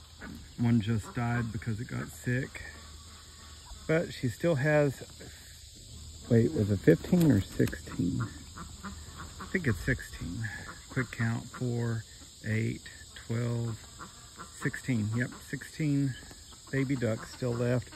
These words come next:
They are growing. They're growing. Uh, we've been letting them out in the yard, and they just love walking around the yard, eating bugs and having fun.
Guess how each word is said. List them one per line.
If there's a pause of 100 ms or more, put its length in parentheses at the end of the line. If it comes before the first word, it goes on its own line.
(520)
They
are
growing. (1040)
They're
growing. (200)
Uh,
we've
been
letting
them
out
in
the
yard,
and
they
just (280)
love
walking
around
the
yard,
eating
bugs
and (1400)
having
fun.